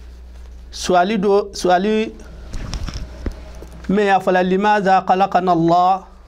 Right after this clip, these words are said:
Ko Ala na an danna mun de kosɔn? Darisu tɛmɛni na, an ga kuma o kan. Bi,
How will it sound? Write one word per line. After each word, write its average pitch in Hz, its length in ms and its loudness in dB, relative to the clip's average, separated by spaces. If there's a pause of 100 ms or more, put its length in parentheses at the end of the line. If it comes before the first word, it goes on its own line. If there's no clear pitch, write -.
(2000)
Ko 208 260 0 (140)
Ala 214 240 2
na 208 260 0
an 202 220 0
danna 185 260 2
mun 175 180 -4
de 170 60 0
kosɔn? 156 480 -2 (3000)
Darisu 170 400 0
tɛmɛni 185 400 0
na, 165 400 2 (1800)
an 185 180 2
ga 165 400 4 (480)
kuma 185 240 2
o 175 140 2
kan. 160 220 0 (2500)
Bi, 170 180 2